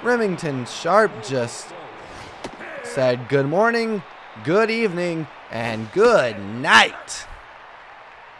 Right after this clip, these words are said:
And he's gonna try it again here. Oh, but can't get that strike three.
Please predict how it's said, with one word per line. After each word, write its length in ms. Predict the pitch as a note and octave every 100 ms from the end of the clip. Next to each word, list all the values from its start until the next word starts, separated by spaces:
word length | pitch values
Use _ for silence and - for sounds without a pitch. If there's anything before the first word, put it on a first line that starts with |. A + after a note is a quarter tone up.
| - - - - - -
And 100 | A#2+
he's 120 | E3
gonna 140 | F3+
try 200 | C#3+ E3+
it 100 | F3
again 340 | C#3 A#2+ F#3 G3+
here. 320 | C3+ B2+ A#2+
Oh, 280 | B2+ F#3 D3+
but 240 | B2+ B2
can't 300 | - A3+ G#3
get 140 | E3 D#3
that 160 | C3 G#2+
strike 420 | - C#3 C3+ -
three. 320 | B2+ C3 A#2